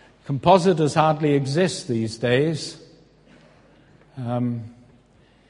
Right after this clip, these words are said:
but compositors used to set up the type,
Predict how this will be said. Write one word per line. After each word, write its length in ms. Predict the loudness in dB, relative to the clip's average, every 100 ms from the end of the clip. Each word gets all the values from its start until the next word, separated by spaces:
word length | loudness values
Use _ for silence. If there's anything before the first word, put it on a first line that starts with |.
| _ _ -8
but 220 | -6 -2
compositors 840 | -2 2 4 4 4 4 2 2
used 280 | 0 -2 -2
to 320 | 2 2 0
set 460 | -8 -6 2 2 4
up 200 | 0 0
the 80 | -8
type, 540 | -2 0 2 0 -8